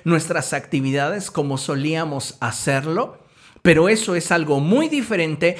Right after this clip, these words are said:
a que permitamos que en nuestro corazón la apatía, la indiferencia y la, eh, insensibilidad hacia las cosas de Dios comience a gobernar nuestro corazón.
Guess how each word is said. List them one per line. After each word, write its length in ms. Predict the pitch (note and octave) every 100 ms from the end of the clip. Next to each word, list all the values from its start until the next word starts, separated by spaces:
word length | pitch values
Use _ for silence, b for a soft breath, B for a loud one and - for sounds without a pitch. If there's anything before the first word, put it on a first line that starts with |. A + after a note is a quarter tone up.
| B B
a 200 | D#3+ -
que 240 | D3+ C3
permitamos 1000 | - A3 C4+ D4+ C#4 - E3 D3+ D3+ -
que 200 | F3+ D#3+
en 80 | E3+
nuestro 480 | G#3 B3+ - A#3 -
corazón 500 | F#3+ D#3 - E3+ D#3+ B
la 300 | F3+ F3+ E3
apatía, 720 | E3+ E3+ D3 - F#3 E3+ B2 - B
la 320 | E3 E3+ E3+
indiferencia 1300 | E3+ E3+ E3+ E3 D3 C#3+ F3 G#3 G3+ - D#3 A#2 - - _ _ _ _ _ _ _
y 160 | E3 F3
la, 580 | E3+ D#3+ D#3 D#3+ - -
eh, 360 | D3+ D3 D3 -
insensibilidad 1400 | F3 F3 E3 - E3+ D#3 D3+ E3 D3 C#3+ C3+ D3+ F3 D#3 B B
hacia 440 | D#3+ D#3 - D3+
las 260 | C#3 C#3 -
cosas 480 | E3+ G3+ G3 G3 D3
de 120 | C3
Dios 300 | D3+ B3+ -
comience 600 | - D#3+ E3+ F3 E3+ F#3
a 120 | D#3+
gobernar 640 | C#3 C3+ C3+ B2+ E3+ D4 C#4+
nuestro 500 | D#3+ C3+ - C3+ -
corazón. 640 | B2 A2 - - F#2 F#2